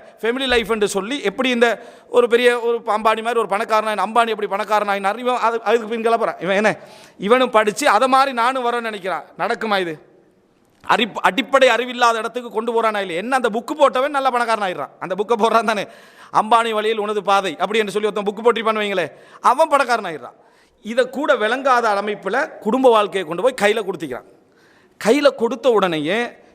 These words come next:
இதே பார்வையில இந்த குடும்ப வாழ்க்கையை பார்க்கறதுனால, இன்னும் கொஞ்ச நாள், இன்னும் ஒரு பத்து, பதினஞ்சு வருடம், பத்து வருடங்கள் கூட என்னைய பொறுத்த வரைக்கும் அதிகம். நீங்க பாருங்க, பிரச்சனைகள் என்பது ஒரு கடும் வேகமாக வளர்ந்து கொண்டே போகும்.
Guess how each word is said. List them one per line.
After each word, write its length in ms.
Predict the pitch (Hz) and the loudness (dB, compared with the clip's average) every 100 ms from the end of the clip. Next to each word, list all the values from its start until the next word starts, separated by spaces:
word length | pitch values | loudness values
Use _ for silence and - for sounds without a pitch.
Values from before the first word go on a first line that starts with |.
| - | -8
இதே 280 | 196 269 320 320 | -2 2 2 4
பார்வையில 560 | - 240 247 233 202 202 | 4 4 4 4 4 2
இந்த 220 | 208 226 254 | -2 0 0
குடும்ப 260 | 233 262 262 | 0 2 4
வாழ்க்கையை 300 | 240 220 220 | 4 2 -2
பார்க்கறதுனால, 580 | 175 214 214 208 185 170 160 151 - - _ | 2 0 0 -2 0 0 0 -2 -12 -20 _
இன்னும் 320 | 190 220 277 - | -6 0 0 2
கொஞ்ச 340 | 220 247 240 | 0 2 2
நாள், 240 | 202 185 170 | 4 2 0
இன்னும் 240 | 202 208 | -4 -2
ஒரு 80 | 196 180 | -2 0
பத்து, 360 | 180 180 - 208 - | -2 -2 0 0 2
பதினஞ்சு 440 | 180 202 196 180 | 0 0 -4 -2
வருடம், 320 | 175 180 202 | -2 0 -2
பத்து 240 | 160 170 220 | -4 -4 0
வருடங்கள் 400 | 202 196 185 175 | 0 0 -4 -4
கூட 160 | 190 226 | 0 0
என்னைய 240 | 190 196 | 2 0
பொறுத்த 220 | 185 175 180 | -2 0 2
வரைக்கும் 380 | 170 170 208 | 2 0 -2
அதிகம். 380 | - 160 196 156 - - - - | 2 2 2 -2 -8 -20 -20 -12
நீங்க 220 | 156 185 | -2 0
பாருங்க, 480 | 175 165 196 226 185 165 160 151 - - _ - | 4 4 4 2 4 4 2 -4 -20 -20 _ 0
பிரச்சனைகள் 720 | 185 233 - 269 262 233 220 | 2 2 4 2 4 0 0
என்பது 440 | 185 190 180 175 233 254 247 | -4 -4 -2 -2 -2 -4 -4
ஒரு 160 | 190 190 | -4 -2
கடும் 420 | - 190 226 285 269 | 0 0 0 -6 -6
வேகமாக 600 | 208 220 254 254 254 233 | 2 4 6 4 2 2
வளர்ந்து 280 | 240 202 208 | 2 0 -4
கொண்டே 200 | 202 202 | -6 -6
போகும். 300 | 175 147 147 | -8 -10 -14